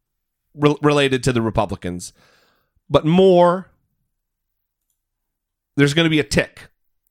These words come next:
It's gonna start ticking more in, in our direction relative to agreeing and getting something done.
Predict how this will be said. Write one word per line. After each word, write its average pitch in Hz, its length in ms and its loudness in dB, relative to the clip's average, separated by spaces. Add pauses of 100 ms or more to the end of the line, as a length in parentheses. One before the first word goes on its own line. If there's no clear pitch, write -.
(160)
It's - 80 -20
gonna 139 180 0
start 151 260 -2
ticking 120 460 -6 (440)
more 190 420 2
in, 170 260 -2
in 160 220 0
our 165 260 2
direction 143 600 -2
relative 120 520 -2
to 120 160 -2
agreeing 110 600 -4 (300)
and 131 160 -4
getting 131 300 0
something 107 420 -4
done. 80 380 -8